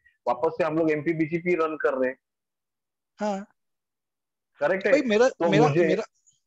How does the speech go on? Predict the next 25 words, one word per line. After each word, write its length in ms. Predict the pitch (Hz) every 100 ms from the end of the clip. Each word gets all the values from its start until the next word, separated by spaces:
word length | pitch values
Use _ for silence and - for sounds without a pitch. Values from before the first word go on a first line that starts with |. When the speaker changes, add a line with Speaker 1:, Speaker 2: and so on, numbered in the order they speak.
| _ _ -
Speaker 2:
यदि 140 | 220
मान 140 | 247 254
के 40 |
चलो 100 | 269
कि 80 | 262
ये 160 | 269
आपका 240 | 254 233 262
transport 380 | 233 226 262 208
down 180 | 202
हो 100 | 175
गया, 220 | 139 127 - _ _ _ _ _ _ -
ठीक 120 | 247
है? 200 | 240 - _
Speaker 1:
हम्म। 140 | 254 220
Speaker 2:
मैंने 240 | 208 202
आपको 180 | 240 240
इसलिए 200 | 262 285
ये 60 | 285
वाला 120 | 269
concept 360 | 254 220 233
बताया 220 | 202 185 185
था 40 |
कि 80 | 226
भाई 200 | 247 262
आपका 480 | 196 - 240 254